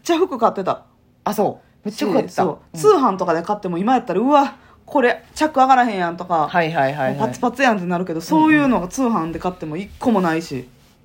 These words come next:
Speaker 2: なるほどな。
Speaker 1: サイズ選ばんでいいって最高やな。
Speaker 2: もう服も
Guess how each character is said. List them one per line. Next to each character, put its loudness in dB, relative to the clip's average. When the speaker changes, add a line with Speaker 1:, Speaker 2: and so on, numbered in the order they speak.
Speaker 2:
な 4
る 0
ほ -2
ど -2
な。 2
Speaker 1:
サ -2
イ 4
ズ 0
選 4
ば 6
ん 2
で 2
い 0
い -2
っ -20
て -8
最 -4
高 2
や 2
な。 -4
Speaker 2:
も 0
う 4
服 -2
も 2